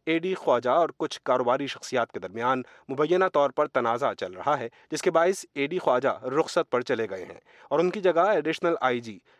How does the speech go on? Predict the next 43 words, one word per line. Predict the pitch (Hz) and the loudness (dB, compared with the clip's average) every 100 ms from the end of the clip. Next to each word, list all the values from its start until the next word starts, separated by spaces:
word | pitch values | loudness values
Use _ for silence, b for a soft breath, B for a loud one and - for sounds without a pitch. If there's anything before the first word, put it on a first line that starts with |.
| b | b
مشتاق | - 135 160 151 131 | -10 0 2 2 -2
مہر | 120 165 | -2 -2
کو | - 139 - b | 0 0 -2 b
اضافی | 135 139 147 - 170 | -4 0 0 -2 -8
چارج | - 120 127 113 113 | 0 2 0 -4 -6
دے | 117 | -6
دیا | 95 87 | -6 -14
گیا | 85 - | -14 -16
ہے۔ | 92 - _ - _ _ _ _ _ _ b b b b _ | -16 -20 _ -20 _ _ _ _ _ _ b b b b _
اطلاعات | - - 170 202 | -8 0 2 2
کے | 226 | 2
مطابق | 208 180 185 220 147 | 2 4 4 2 0
گزشتہ | 139 147 - | -4 -4 -2
ماہ | 180 170 | 0 0
بھی | 165 190 - | -2 -8 -6
آئی | 123 123 | -4 -4
جی | 117 | -8
سندھ | - 151 | -8 -8
کو | 165 135 | -6 -6
ان | 170 | -4
کے | 165 - | -6 -6
عہدے | 131 147 | -4 -4
سے | 175 170 | -4 -6
ہٹانے | 131 - 107 | -6 -8 -8
کی | - 170 | -12 -8
کوشش | 123 120 160 | -6 -6 -8
کی | - 104 | -12 -12
گئی | 95 | -12
تھی، | - 98 - b b b | -14 -20 -20 b b b
لیکن | 156 190 202 | -2 0 2
وزیر | 180 202 | 0 0
اعلیٰ | 196 202 | 0 0
سندھ | 196 202 226 | -2 -2 0
اور | 165 | -2
وفاق | 131 123 160 - | -2 0 0 0
کی | 170 170 - | -8 -10 -4
عدم | 143 170 | -2 -2
رضامندی | 135 117 104 107 143 | -2 -4 -6 -6 -10
کی | 139 | -8
وجہ | 104 107 151 | -8 -4 -4
سے | - 117 B B | -4 -10 B B
اس | 135 - | -18 -4
پر | 165 | 0